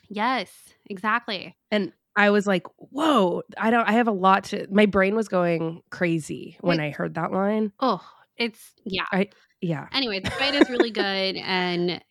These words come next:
Speaker 1: Kanan's reaction to potentially Ezra dying is really, like, emotional. I'll also say that this episode, as-, or this season, a standout for me was Idiot's Array, which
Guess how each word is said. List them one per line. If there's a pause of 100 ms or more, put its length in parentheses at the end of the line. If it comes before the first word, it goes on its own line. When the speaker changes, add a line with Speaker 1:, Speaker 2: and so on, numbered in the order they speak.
Speaker 1:
Kanan's
reaction
to
potentially
Ezra
dying
is
really, (100)
like,
emotional. (400)
I'll
also
say
that
this
episode,
as-,
or
this
season,
a
standout
for
me
was
Idiot's
Array, (400)
which